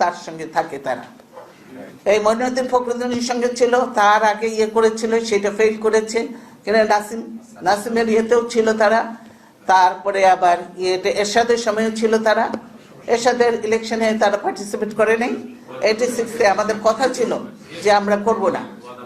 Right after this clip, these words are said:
কিন্তু এইটি সিক্স এর ইলেকশন পার্টিসিপেট করেছিল তারা। এবারও এরশাদকে তারা নিয়ে সাথে রেখেছে। এরশাদ হলো তাদের দুই নম্বর, এরশাদ হলো দুই নম্বর টিম পেয়েছেন। এরশাদকে তারা রেডি করছে যে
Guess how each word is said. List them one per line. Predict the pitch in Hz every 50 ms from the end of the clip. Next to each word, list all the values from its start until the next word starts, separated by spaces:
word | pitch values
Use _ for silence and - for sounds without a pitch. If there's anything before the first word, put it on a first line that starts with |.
| - 220
কিন্তু | 240 247 247 247 240 226
এইটি | 220 220 214 214 -
সিক্স | 214 208 - -
এর | 208 196 196 196
ইলেকশন | 196 190 190 - 196 185 - -
পার্টিসিপেট | 170 170 175 170 - 175 170 180 - -
করেছিল | 240 247 - - 180 165 151 - -
তারা। | 151 123 233 - - - - - - - - - - - - 220 240
এবারও | 262 254 254 247 247 254 214
এরশাদকে | - - - 208 208 202 202 196 196
তারা | 190 185 180 175 180
নিয়ে | 165 165 165 170 -
সাথে | 165 165 160 147 143
রেখেছে। | 139 - 143 - - 127 113 - - - - - - - - - - - - 196
এরশাদ | 196 202 - 214 220 208 202
হলো | 202 208 220 214 202
তাদের | 185 170 185 185 180 175
দুই | 180 180 160
নম্বর, | 139 135 127 - - - - - - - _ _ _ _ _ _ _ _ - - - - - - - - - 220
এরশাদ | 220 226 - 247 254 254 247
হলো | 254 254 254 254 254
দুই | 233 233 233 226
নম্বর | 220 226 233 233 226
টিম | 233 220 - - - - - - -
পেয়েছেন। | 190 208 202 202 202 - 165 170 185
এরশাদকে | - - 196 196 196 - 208 202 202
তারা | 185 175 180 175 170
রেডি | 175 170 165 165 170
করছে | 180 170 - - - - - - - - - - 160 165
যে | 180